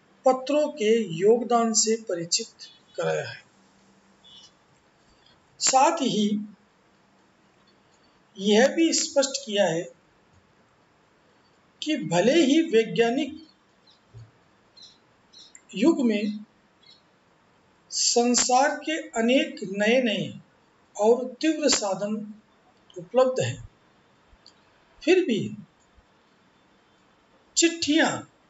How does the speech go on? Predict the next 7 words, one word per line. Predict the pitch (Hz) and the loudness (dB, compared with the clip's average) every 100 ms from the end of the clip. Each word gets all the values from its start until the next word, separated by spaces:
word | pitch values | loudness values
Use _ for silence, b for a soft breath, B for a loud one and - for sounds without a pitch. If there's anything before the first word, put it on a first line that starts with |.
| _ _ _ 220 | _ _ _ -2
यानी | 254 | 0
पत्रों | 269 - 269 269 349 | 0 0 0 0 -2
की | - 277 | 0 -4
दुनिया | 196 202 226 233 - - - _ _ _ _ _ _ _ _ _ _ _ _ _ _ _ _ _ | -4 0 2 2 0 -8 -18 _ _ _ _ _ _ _ _ _ _ _ _ _ _ _ _ _
सदैव | - - 240 269 302 | -4 0 2 2 2
स्थायी | 254 - 226 202 220 233 - _ _ _ _ _ _ _ _ _ _ _ _ _ _ _ _ _ - | -2 -2 0 0 0 -4 -10 _ _ _ _ _ _ _ _ _ _ _ _ _ _ _ _ _ 0
और | 220 220 220 - | 2 2 0 -8